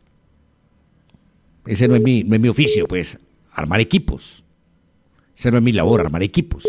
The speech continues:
¿Cierto? Pero que le toca con Osorio o sin Osorio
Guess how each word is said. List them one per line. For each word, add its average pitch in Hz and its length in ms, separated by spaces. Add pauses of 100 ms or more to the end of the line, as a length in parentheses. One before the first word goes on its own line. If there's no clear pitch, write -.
(1120)
¿Cierto? - 400 (1000)
Pero 92 220
que 85 100
le 85 120
toca 143 460 (120)
con 123 220
Osorio 160 560
o 117 60
sin 92 200
Osorio 92 500